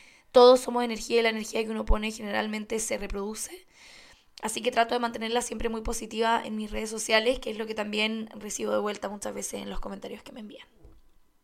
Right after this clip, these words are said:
Recomendar de lo, de lo real,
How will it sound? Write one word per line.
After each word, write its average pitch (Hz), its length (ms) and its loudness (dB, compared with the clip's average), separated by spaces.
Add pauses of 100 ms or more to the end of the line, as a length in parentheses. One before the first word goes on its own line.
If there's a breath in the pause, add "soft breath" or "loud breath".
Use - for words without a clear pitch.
(1300 loud breath)
Recomendar 254 460 8
de 381 80 -2
lo, 392 160 -6
de 320 120 -8
lo 269 120 -2
real, 233 420 -2